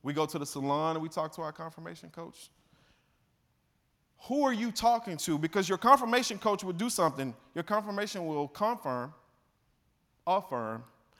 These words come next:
and even reaffirm what you already believe about a situation. Because you're not looking to change. You're looking to stay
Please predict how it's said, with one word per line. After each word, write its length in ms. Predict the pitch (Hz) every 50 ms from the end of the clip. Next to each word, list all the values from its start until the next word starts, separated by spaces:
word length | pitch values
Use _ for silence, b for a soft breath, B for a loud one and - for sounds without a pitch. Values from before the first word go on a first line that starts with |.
| b -
and 140 | 160 165 160
even 300 | 170 190 196 196 185 175 - - -
reaffirm 720 | - 123 135 170 226 262 214 - - 135 123 123 123 117 - b b b b b
what 220 | - 147 165 160 -
you 100 | 190 -
already 340 | 156 156 156 151 156 151 139
believe 280 | 135 143 147 147 135
about 200 | 135 135 135 127
a 40 | 131
situation. 600 | - - 131 - 135 127 135 135 131 - 82 76 110 _ _ _ _ _ _ _ _ _ _ _ _ _ _ _ _ _ _ _ _
Because 320 | 160 147 - 175 151 135
you're 140 | 170 208 254
not 240 | 262 240 208 170 170
looking 280 | 180 185 165 170 156
to 80 | 143 123
change. 340 | - - 196 180 170 156 147
You're 100 | 160 180
looking 220 | 190 190 - 170
to 60 | 165
stay 360 | 151 - - 175 165 165 151